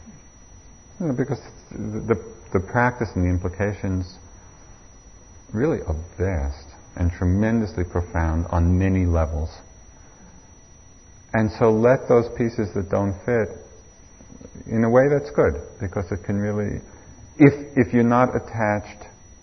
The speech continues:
to either viewpoint, either that it's right or that it's wrong, but just let the, that be a little grist in the mind to keep us awake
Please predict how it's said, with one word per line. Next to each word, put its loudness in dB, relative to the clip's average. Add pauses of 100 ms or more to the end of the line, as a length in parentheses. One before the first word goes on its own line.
(840)
to 4
either 4
viewpoint, -2 (800)
either 4
that 4
it's -2
right 4
or 0
that 0
it's -2
wrong, 0
but -2
just -8
let 0
the, -2
that -2
be 2
a 4
little 4
grist 6
in 0
the 0
mind 2 (460)
to -2
keep -2 (360)
us -4
awake -2